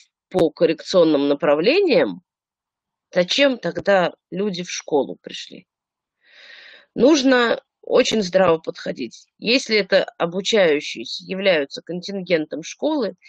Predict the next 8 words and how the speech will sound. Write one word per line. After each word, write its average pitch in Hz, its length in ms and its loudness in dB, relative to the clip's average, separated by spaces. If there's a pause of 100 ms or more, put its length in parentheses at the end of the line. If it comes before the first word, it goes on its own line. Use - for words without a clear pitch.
(200)
значит, 185 280 -4
школа 269 360 4
несёт 208 400 0
ответственность 185 920 -2 (320)
за 196 180 4
весь 247 320 2
образовательный 180 880 2
процесс, - 680 -4